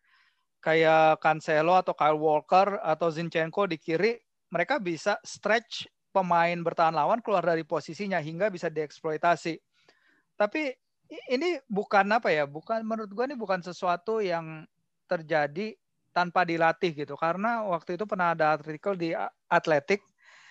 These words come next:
bagaimana City itu pun-, Pu-, Guardiola tuh kayak punya semacam reset button nih soal positioning pemain. Jadi dia tuh, ah, dibilang punya, ah, instruksi khusus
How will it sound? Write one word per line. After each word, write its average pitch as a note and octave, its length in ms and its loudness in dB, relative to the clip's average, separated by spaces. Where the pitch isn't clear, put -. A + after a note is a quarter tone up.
bagaimana E3+ 640 6
City F#3+ 720 0
itu B3+ 240 -2
pun-, G3 480 -2
Pu-, G#3+ 160 -2
Guardiola F#3 560 6
tuh D4+ 80 -4
kayak G#3 160 2
punya G3 240 -2
semacam F#3+ 400 0
reset F3+ 400 0
button D#3 400 0
nih A#2 160 -12
soal D#3 320 2
positioning D3+ 640 -4
pemain. C#3+ 480 -2
Jadi F3 240 4
dia A3 320 8
tuh, C#4 160 -4
ah, F#3+ 240 4
dibilang F#3+ 720 2
punya, F3+ 480 -2
ah, A3 160 -8
instruksi F#3+ 640 -2
khusus F#3 640 -4